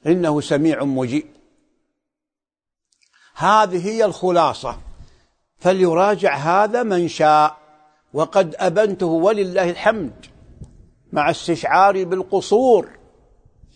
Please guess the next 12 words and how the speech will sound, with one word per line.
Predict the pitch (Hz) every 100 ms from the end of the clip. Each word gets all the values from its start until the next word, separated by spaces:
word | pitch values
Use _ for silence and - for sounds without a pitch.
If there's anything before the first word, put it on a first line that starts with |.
| _ - _ _ _ _ -
ولم، | 151 170 190
و-، | 190 180 175 175 175 175
وما | 202 214 196
أظني | 185 247 214 226 269 - 196
أني | 196 180 175 208
أبلغ | 185 180 180 160
في | 156 185 - 196
الكمال | 180 170 165 208 220 185 - _ _
حول | - 202 190
هذا | 175 185 214 190
ولا | 208 254 226
غيره | 220 208 180